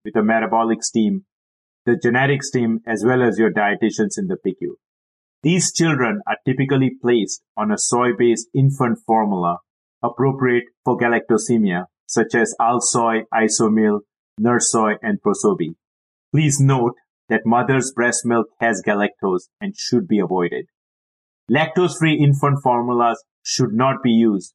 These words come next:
because they have not been proven to be safe for patients with galactosemia.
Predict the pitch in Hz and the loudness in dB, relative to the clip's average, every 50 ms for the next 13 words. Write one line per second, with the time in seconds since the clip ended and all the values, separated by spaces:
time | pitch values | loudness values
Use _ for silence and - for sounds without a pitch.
0 | _ - 101 - 113 107 87 110 113 110 104 90 101 107 117 123 120 - - 123 | _ -10 -4 0 0 0 2 2 2 2 2 0 0 0 0 0 -2 -2 -2 0
1 | 117 113 107 - 117 110 110 107 104 98 101 87 98 90 - - 101 95 95 95 | 0 0 0 0 0 2 2 0 0 -2 -2 -4 -4 -4 -2 -2 0 0 0 -2
2 | _ _ _ _ _ - 95 - - 208 208 - - 208 196 190 _ - - 92 | _ _ _ _ _ -8 -6 -4 -2 -2 -2 -2 -2 -4 -4 -4 _ -2 -4 -4
3 | 90 _ _ _ - 104 95 90 87 - - 95 87 - - 87 80 80 80 | -4 _ _ _ -6 -4 -4 -4 -4 -4 -6 -6 -6 -4 -6 -8 -8 -8 -12